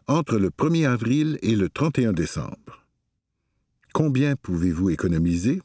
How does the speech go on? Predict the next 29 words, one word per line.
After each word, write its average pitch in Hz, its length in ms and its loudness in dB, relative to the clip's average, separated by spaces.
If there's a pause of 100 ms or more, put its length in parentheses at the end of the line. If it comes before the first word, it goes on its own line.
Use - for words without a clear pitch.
(1500)
Pendant 170 260 2
l'hiver 190 280 0
deux 104 160 0
mille 95 220 0
vingt-trois 95 340 0
deux 90 140 -2
mille 80 180 0
vingt-quatre, - 680 -8 (600)
les 135 140 2
consommateurs 175 760 0
qui 104 220 0
ont 87 160 -4
opté 113 420 0
pour 82 240 0
le 76 260 0
tarif 90 640 -2
Flex - 540 -2
D 98 340 -2 (580)
ont 160 120 4
vu 175 220 2
leur 101 200 0
facture 165 560 -2
diminuer 110 640 2 (100)
de 92 120 0
cent 185 380 -2
trente-cinq 117 580 0
dollars 90 360 0
en 92 120 2
moyenne, 92 500 2